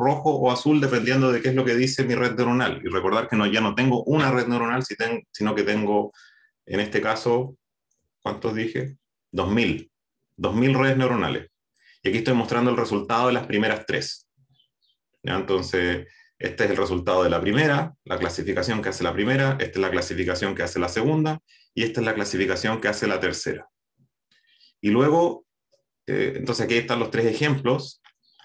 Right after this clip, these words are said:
Aquí, como dice, visualice tres ejemplos y estadísticos del posterior predictivo sobre los datos de test. Eso ya está como hecho, básicamente. Entonces, lo que se espera es que ustedes comenten.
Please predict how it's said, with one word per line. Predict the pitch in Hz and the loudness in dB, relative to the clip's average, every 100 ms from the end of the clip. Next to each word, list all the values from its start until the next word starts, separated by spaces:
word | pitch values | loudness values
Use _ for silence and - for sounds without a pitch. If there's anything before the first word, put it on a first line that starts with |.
| _ _ _ | _ _ _
Aquí, | 80 85 92 101 98 | -12 -6 -4 -4 -4
como | 90 87 90 90 90 90 90 - _ _ | -6 -4 -4 -4 -4 -6 -8 -14 _ _
dice, | 92 90 - 98 | -6 -6 0 0
visualice | 92 92 90 104 107 | 0 0 0 0 0
tres | 98 | 0
ejemplos | 92 87 117 120 120 | 0 0 0 0 -2
y | 104 | -2
estadísticos | 101 95 101 104 101 | 0 2 2 2 2
del | 95 - | 0 -2
posterior | 87 - 101 98 | -6 -2 0 0
predictivo | 87 87 85 123 131 127 127 | 0 -2 0 2 4 2 0
sobre | 95 90 | -2 -2
los | 92 | -2
datos | 95 87 | -2 -2
de | 92 | 0
test. | 139 160 - - | 2 0 -2 -6
Eso | 101 110 | -4 0
ya | 107 | 0
está | 107 110 | -2 -2
como | 107 98 92 | -2 0 0
hecho, | 110 117 120 117 | -2 -2 0 0
básicamente. | 117 - 113 123 139 139 | 0 -2 0 0 2 0
Entonces, | 120 104 107 | 0 0 0
lo | 98 | 0
que | 95 101 | 2 0
se | - | 0
espera | - 117 117 | -2 0 0
es | |
que | 92 | -2
ustedes | - 110 - | -4 -4 -2
comenten. | 101 104 95 82 69 | 0 0 0 -4 -8